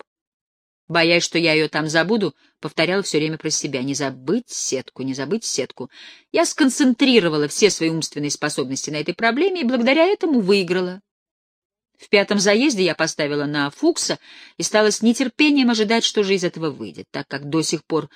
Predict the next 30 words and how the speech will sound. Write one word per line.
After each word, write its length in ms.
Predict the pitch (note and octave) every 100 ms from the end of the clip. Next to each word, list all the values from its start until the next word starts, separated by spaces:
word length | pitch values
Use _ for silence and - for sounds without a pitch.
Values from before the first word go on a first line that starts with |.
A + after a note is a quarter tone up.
| - _
побеждали 420 | D#3 D#3 C#3+ D#3
сплошные 460 | D3+ E3+ D#3+ F#3 F3
фавориты, 540 | F3 G3 A#3 - C3 _ _
прямо 240 | - E3 D#3+
зло 300 | D3+ F3 C3+
брало. 380 | - A2+ G#2+ _ _ _ _ _ _ _ _ _ _ _
Правда, 380 | F3 E3+ F3 F3
на 180 | F3+ E3
одном 380 | D3+ D3+ F3 G3
фаворите 520 | A#3 B3 D4+ - D4+
я 160 | D#4
выиграла-таки 840 | E4+ G4 F3 D3 B2+ B2 - - - _
шестьдесят 540 | - - D#3 - C3 -
восемь 420 | A#2+ - B2 A#2+ _ _ _ _ -
крон. 340 | - B2+ G#2+ _ _ - - -
Но 100 | B2+
ведь 180 | C3 D3+
это 140 | E3+
мелочь, 400 | B3 D#4+ G3 -
позор 300 | - C#3+ A#3+
для 140 | A3 C#3+
моего 200 | C3 B2
польского 460 | C3 - - B2+
гонора. 460 | B2+ A#2 G#2 F2+ - _ _ _ -
Протест 580 | C#3 C3+ - A#3+ - C3
моего 240 | A2+ A#2
польского 460 | - D3 - B2+ B2
гонора 340 | E3+ E3+ C3
против 320 | - C#3 C3
несправедливости 800 | B2+ - C3+ C#3 F3 A#3 G#3+ C#3